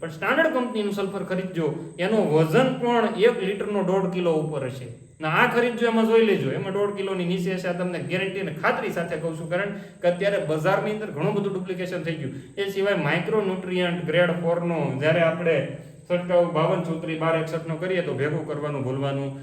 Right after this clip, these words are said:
નથી. એટલે ડુંગળીની અંદર ખૂબ સારા પરિણામ મિત્રો મળતા થઈ જશે, ડુંગળી ખૂબ સારી થશે. એ સિવાય ડુંગળી તમારે જો હજી પણ સારી કરવી હોય તો બજારની અંદર અત્યારે પોટેશિયમ, કેલ્શિયમ, મેગ્નેશિયમ અને સલ્ફર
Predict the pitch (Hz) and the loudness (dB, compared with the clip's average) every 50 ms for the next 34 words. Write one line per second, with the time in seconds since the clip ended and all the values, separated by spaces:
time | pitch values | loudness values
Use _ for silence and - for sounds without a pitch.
0 | - - - 175 170 170 180 160 156 156 156 156 151 151 151 175 220 240 262 262 | -14 -10 -6 -6 -2 0 0 0 0 0 0 -2 -2 0 0 2 6 8 8 8
1 | 254 233 226 214 202 190 180 165 - - 180 175 - 180 170 170 160 151 156 156 | 8 6 4 2 2 4 2 2 2 0 -4 -4 -2 0 0 0 0 -2 -2 -2
2 | 156 156 151 151 151 147 151 151 143 139 139 143 143 151 160 156 156 165 160 165 | -2 0 0 0 -2 -2 -4 -6 -6 -4 -4 -6 -4 -4 -4 -4 -4 -6 -4 -4
3 | 175 175 175 180 175 175 175 - - - - 165 156 160 175 165 151 151 - 156 | -4 -4 -2 -4 -4 -4 -6 -8 -10 -12 -6 -4 -4 -2 0 0 -2 -2 -2 -2
4 | 175 175 170 175 190 190 190 190 190 190 190 180 196 202 202 202 - - - - | -4 -4 -2 -2 -2 -2 0 -2 -2 -4 -4 -4 -4 -4 -4 -6 -6 -12 -12 -6
5 | 214 233 233 - 226 226 220 214 202 196 196 196 202 208 202 202 196 190 190 190 | -4 -4 -2 2 4 4 4 6 4 2 2 2 4 4 4 2 2 0 0 0
6 | 185 185 175 175 160 156 156 156 240 247 247 226 208 196 196 202 202 190 - 196 | 0 2 2 2 2 4 4 4 2 2 0 -2 -4 0 0 0 0 0 -2 -2
7 | 185 185 190 185 175 180 170 165 170 165 180 185 190 190 190 190 185 185 185 185 | -2 -2 -2 -2 -2 -2 0 0 2 2 2 2 2 2 0 -2 -2 0 0 0
8 | 180 175 170 175 185 185 180 180 165 - 160 165 165 - 196 190 - - - 196 | 0 -2 -2 0 0 2 2 2 0 0 -4 -4 -4 -2 -4 -4 -4 -2 0 0
9 | 190 190 196 202 202 - - - - - 170 190 202 196 - - 208 196 170 151 | 2 2 0 -2 -6 -10 -12 -14 -4 -2 0 0 0 0 0 2 2 2 2 2
10 | 151 - - - - - - 151 175 202 - 226 247 240 226 - - 202 175 156 | -2 -4 -8 -10 -14 -12 0 2 2 4 4 4 2 2 0 0 0 0 0 0
11 | 151 156 - - 175 185 185 180 190 226 247 240 - - 180 143 - - - - | -2 -4 -6 -4 -4 -4 -2 0 0 0 0 0 0 0 0 0 0 -2 -6 -12